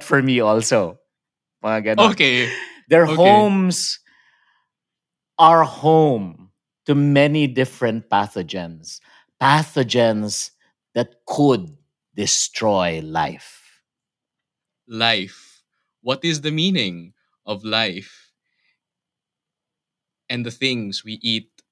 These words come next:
Speaker 2: on our table?
Speaker 1: Our tables, can't we see, are filled with crumbs and leftovers, breeding ground for bacteria.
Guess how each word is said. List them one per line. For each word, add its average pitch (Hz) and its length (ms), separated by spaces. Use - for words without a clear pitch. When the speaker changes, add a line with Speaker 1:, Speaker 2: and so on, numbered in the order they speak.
Speaker 2:
on 104 80
our 95 160
table? 95 460
Speaker 1:
Our 120 120
tables, 127 880
can't 170 360
we 120 160
see, 117 680
are 131 180
filled 120 880
with 107 300
crumbs 104 1040
and 98 440
leftovers, 90 1040
breeding 131 800
ground 101 600
for 92 300
bacteria. 80 1000